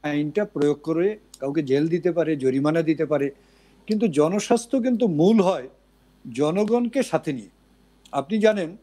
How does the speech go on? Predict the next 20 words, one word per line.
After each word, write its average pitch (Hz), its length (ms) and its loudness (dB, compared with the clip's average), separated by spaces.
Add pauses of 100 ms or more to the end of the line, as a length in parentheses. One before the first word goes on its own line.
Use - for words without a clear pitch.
যে 139 140 -4
বাংলাদেশে 170 580 -4
যদিও 160 300 -2
আমরা 202 200 -2
বলতেছি 160 460 -2
স্বাস্থ্য 151 360 -4
অবস্থা 190 320 -4
খুব 185 200 -6
খারাপ, 143 240 -2 (540)
কিন্তু 156 180 -4
জনস্বাস্থ্যে 196 600 0
কিন্তু 226 220 2
আমরা 196 240 2
বিশ্বে 165 640 0
মডেল। 135 320 0 (800)
আপনি 143 260 -2
জানেন 175 340 0
বাংলাদেশের 165 500 -2
অবস্থান 170 560 -2 (160)
অষ্টআশিতম 185 760 0